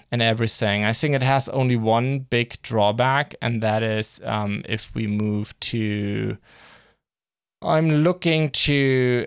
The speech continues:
um, this picture. Yeah. So <clears throat> obviously this thing is not small, right? Like I said, it's more than seventy c-, centimeters long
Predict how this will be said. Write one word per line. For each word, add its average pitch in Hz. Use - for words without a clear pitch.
um, 110
this 208
picture. 104
Yeah. 113
So 165
<clears throat> 190
obviously 220
this 165
thing 165
is 131
not 113
small, 104
right? 113
Like 117
I 113
said, 107
it's -
more 117
than 110
seventy 139
c-, -
centimeters 117
long 104